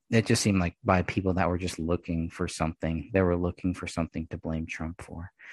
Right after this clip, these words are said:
So our study has two limitations. First, the results of the nucleic acid test do not indicate the amount of viable virus. Second, for the unknown minimal infection, infectious dose, the aerosol transmission distance cannot be strictly determined.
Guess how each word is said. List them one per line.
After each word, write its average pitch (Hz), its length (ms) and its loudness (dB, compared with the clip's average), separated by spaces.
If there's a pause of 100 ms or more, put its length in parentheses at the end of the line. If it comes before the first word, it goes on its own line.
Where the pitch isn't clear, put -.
(1000)
So 113 420 10
our - 180 4
study 123 260 10
has 113 140 8
two 139 160 10
limitations. 127 640 8
First, 120 260 6
the 117 80 4
results 110 460 6
of 110 80 0
the 110 80 6
nucleic 110 400 4
acid 104 380 2
test 123 320 4
do 101 60 2
not 104 340 6
indicate 110 480 4
the 101 80 2
amount 98 460 6
of 98 300 0
viable 98 540 4
virus. 92 540 2
Second, - 480 2 (760)
for 104 160 6
the 101 140 4
unknown 117 380 8
minimal 107 380 6
infection, 101 640 2
infectious 101 560 -2
dose, 95 360 2
the - 200 -4
aerosol 104 480 4
transmission 98 880 2
distance 90 560 -2
cannot 92 460 2
be 101 80 0
strictly 90 500 -2
determined. 87 680 0